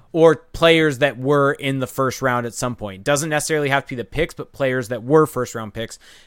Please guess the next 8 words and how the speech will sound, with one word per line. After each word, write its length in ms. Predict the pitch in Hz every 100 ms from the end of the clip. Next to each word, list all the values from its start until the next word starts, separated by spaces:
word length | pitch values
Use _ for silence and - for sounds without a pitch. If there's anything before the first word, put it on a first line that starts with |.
| -
and 180 | 127
acquiring 580 | 135 - 160 160 180 170
that 200 | 143 -
talent 480 | - 127 127 120 -
so 180 | - 139
that 320 | 131 120 107
basically, 720 | 135 160 165 - 147 135 123 _ _ _ _ _ _
um, 840 | 131 123 120 117 110 107 110 110